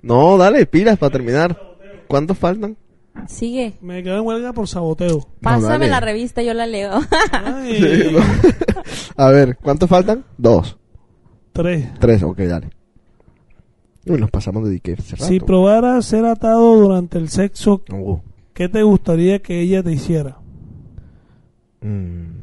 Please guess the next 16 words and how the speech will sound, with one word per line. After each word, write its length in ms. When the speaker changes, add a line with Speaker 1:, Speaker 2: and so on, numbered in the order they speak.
Speaker 3:
A. 300
Speaker 1:
Ajá. 280
Speaker 3:
Que 160
matara 340
las 140
manos 360
y 40
vendara 340
los 220
ojos. 260
Speaker 2:
Ah, 200
esa 160
es 40
la 120
clásica. 460
Speaker 3:
B. 320